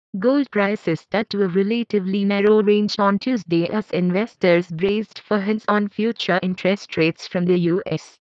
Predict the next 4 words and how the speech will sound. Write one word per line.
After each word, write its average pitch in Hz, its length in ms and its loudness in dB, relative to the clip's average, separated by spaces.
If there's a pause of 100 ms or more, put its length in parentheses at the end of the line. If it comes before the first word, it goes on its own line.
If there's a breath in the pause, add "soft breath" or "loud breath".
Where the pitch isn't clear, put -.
(800)
Federal 247 500 -2
Reserve's 208 460 0
policy 202 540 -2
meeting. 151 580 -2